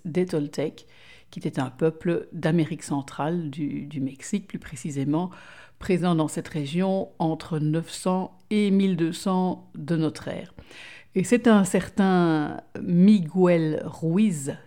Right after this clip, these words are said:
Don Miguel Ruiz, qui est un, un contemporain, hein, donc, euh, il vit toujours.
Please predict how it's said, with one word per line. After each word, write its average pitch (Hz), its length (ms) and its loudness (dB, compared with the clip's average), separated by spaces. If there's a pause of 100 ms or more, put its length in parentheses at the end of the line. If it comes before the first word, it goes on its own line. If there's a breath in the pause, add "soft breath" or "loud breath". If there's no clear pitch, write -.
Don 160 560 0
Miguel 156 800 0
Ruiz, 165 500 -6 (560 loud breath)
qui 170 200 -2
est 156 220 -4
un, 143 300 -2
un 143 80 -6
contemporain, 147 720 -2
hein, 226 160 0
donc, 160 340 -6
euh, 135 120 -6
il 139 140 -6
vit 135 100 -10
toujours. 226 460 -6